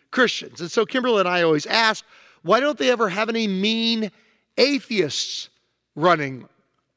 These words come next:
orphanages? Why, why doesn't Hollywood or why doesn't,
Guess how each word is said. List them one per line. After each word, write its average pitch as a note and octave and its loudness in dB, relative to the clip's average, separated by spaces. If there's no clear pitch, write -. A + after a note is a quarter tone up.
orphanages? C#3+ -2
Why, - -10
why G#3 0
doesn't F#3+ -4
Hollywood F3+ 0
or D#3 -2
why D3+ -2
doesn't, E3 -4